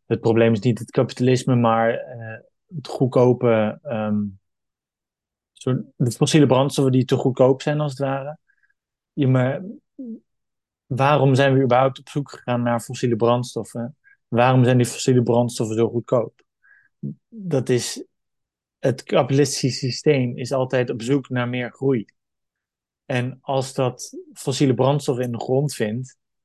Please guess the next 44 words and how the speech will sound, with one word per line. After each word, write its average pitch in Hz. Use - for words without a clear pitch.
dan 127
gaat 135
hij 139
die 131
gebruiken 127
om 139
te 127
groeien. -
Dus 117
ik, 131
ik 151
snap 147
niet 143
helemaal 139
waarom, 139
maar, 135
maar 127
ik 120
heb -
zijn 127
boek 131
niet 123
gelezen, 107
dus 113
waarschijnlijk 104
is 101
het 98
daarom 101
dat 101
ik 110
het 101
niet 107
helemaal 107
snap. -
Maar 127
ik 147
snap 147
die 156
ontkoppeling 139
van 135
hem 135
niet 131
helemaal. 120
Van, 120